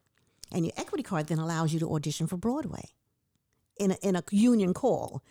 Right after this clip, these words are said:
'cause they're cattle calls, and I've gone to many cattle calls where your number could be two hundred, and you have to wait.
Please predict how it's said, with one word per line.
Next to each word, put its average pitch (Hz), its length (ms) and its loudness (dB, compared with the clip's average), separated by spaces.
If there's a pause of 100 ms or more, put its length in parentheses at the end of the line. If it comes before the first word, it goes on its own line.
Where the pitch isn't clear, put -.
(160)
'cause 165 160 -2
they're 160 100 -2
cattle 370 420 -2
calls, 165 420 2
and 190 80 0
I've 240 140 -2
gone 220 160 0
to 180 40 4
many 277 220 2
cattle 180 260 -2
calls 180 220 -2 (180)
where 208 120 2
your 294 100 2
number 208 220 2
could 180 140 -4
be 185 100 -2
two 220 180 -2
hundred, 240 340 0
and 180 80 -2
you 202 60 2
have 185 100 -2
to 180 60 -4
wait. 202 300 0